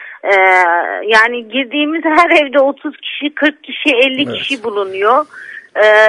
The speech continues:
Speaker 1: ve, e, çok ciddi bir nüfus var Cizre'de. E, bu nüfusa, e, her gün saldırılar gelişiyor.
Speaker 2: E, tekrar, e, bağlantı kurmak üzere. Kolaylıklar dileriz. Çok teşekkürler Asya Tekin verdiğiniz bilgiler
Speaker 1: Ben
Speaker 2: için.
Speaker 1: teşekkür ederim. İyi yayınlar.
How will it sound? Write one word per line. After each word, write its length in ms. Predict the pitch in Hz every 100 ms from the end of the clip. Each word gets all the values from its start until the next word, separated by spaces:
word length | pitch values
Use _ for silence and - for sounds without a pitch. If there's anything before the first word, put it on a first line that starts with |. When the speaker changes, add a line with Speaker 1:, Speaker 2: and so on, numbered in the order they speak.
| 208
Speaker 1:
ve, 80 | 240
e, 440 | 233 185 208 202
çok 240 | - 240 202
ciddi 260 | 214 233
bir 100 | 240 233
nüfus 300 | 226 - 294 -
var 180 | 240 190 180
Cizre'de. 880 | 190 165 190 185 202 247 254 - 214
E, 120 | 190
bu 160 | 233 226
nüfusa, 680 | 214 - 185 _ 226 233 226
e, 380 | - 196 196
her 120 | 220 170
gün 300 | 180 220 226 220
saldırılar 560 | 190 190 190 190 175
gelişiyor. 680 | 165 160 160 - - 165 151 _ - - - - _ _ _ _ _ _ _ _ _ - -
Speaker 2:
E, 100 | 117 110 -
tekrar, 380 | 143 139 139 139
e, 280 | 117 127 131 127 123 107 107 107 117
bağlantı 480 | 123 123 123 - 117
kurmak 360 | 120 123 120
üzere. 220 | - 113
Kolaylıklar 680 | - 123 127 127 120 135 127
dileriz. 300 | 110 117 107
Çok 240 | - 139 123
teşekkürler 640 | 120 120 113 - 110 110
Asya 360 | 95 92 - 92
Tekin 400 | 87 82 87 90
verdiğiniz 480 | 85 76 73 73 71
bilgiler 300 | 73 - 226
Speaker 1:
Ben 40 | 214
Speaker 2:
için. 140 | 214 190
Speaker 1:
teşekkür 360 | 185 - -
ederim. 300 | 175 190 190
İyi 100 | 190
yayınlar. 380 | 185 180 170